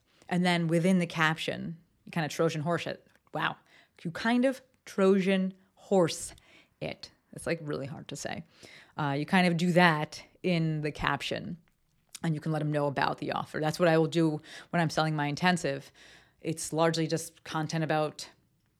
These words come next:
social media, how to use Instagram for online business, and it gives them a win in the actual post. And then in the caption, I'm gonna let 'em know, "Hey, if you want more, doors are open," or "Doors are closing," or "Doors are opening soon," something like that.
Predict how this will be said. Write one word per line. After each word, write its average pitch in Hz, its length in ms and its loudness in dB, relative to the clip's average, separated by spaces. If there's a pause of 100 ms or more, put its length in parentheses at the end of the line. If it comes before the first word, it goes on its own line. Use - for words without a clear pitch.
(140)
social 156 260 -2
media, 170 240 2
how 156 180 2
to 160 60 4
use 160 160 0
Instagram 165 440 0
for 147 80 -2
online 143 220 -4
business, 160 500 2
and 143 100 -6
it 139 60 -10
gives 160 160 0
them 165 80 4
a 156 40 4
win 180 340 4
in 156 60 0
the 151 100 -2
actual 151 280 -2
post. 208 360 4 (260)
And 226 180 2
then 233 200 4
in 202 340 2
the 180 200 0
caption, 165 520 -2
I'm 143 80 -4
gonna 151 180 -4
let 143 120 -2
'em 147 80 -2
know, 143 120 -2
"Hey, 147 160 -2
if 143 100 -4
you 147 60 -6
want 143 180 -4
more, 185 300 4 (240)
doors 143 220 -4
are 170 100 6
open," 180 320 6
or 147 100 -2
"Doors 143 200 -4
are 139 40 -8
closing," 180 520 4
or 135 380 -2 (120)
"Doors 147 220 -2
are 165 60 2
opening 139 320 -4
soon," 135 340 -4
something 131 340 -6
like 71 200 -8
that. - 340 -10